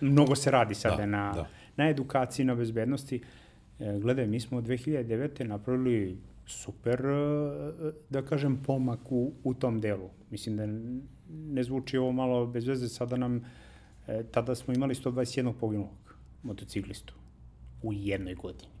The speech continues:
Speaker 2: To su
Speaker 1: Dakle, to je
Speaker 2: strašni,
Speaker 1: ratište, mislim.
Speaker 2: to su strašni brojke, da.
Speaker 1: Preko skoro četiri hiljade povređenih. Dakle, to je,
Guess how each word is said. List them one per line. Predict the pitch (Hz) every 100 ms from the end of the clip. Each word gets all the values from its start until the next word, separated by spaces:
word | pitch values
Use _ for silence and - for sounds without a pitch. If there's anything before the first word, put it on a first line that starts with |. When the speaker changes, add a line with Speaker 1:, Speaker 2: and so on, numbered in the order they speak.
| - - - - - - -
Speaker 2:
To | -
su | 78
Speaker 1:
Dakle, | 98
to | -
je | 78
Speaker 2:
strašni, | 117 104
Speaker 1:
ratište, | 107 - 113 - 107
mislim. | 101 95 -
Speaker 2:
to | 98
su | 80
strašni | 78 80 73 69
brojke, | 67
da. | 123
Speaker 1:
Preko | 123 - 127 120 113 - -
skoro | - - 135
četiri | 123 - 135 123
hiljade | - 135 123 110
povređenih. | 104 110 101 90 - - - - - - -
Dakle, | - 107
to | - 110 113
je, | 120 120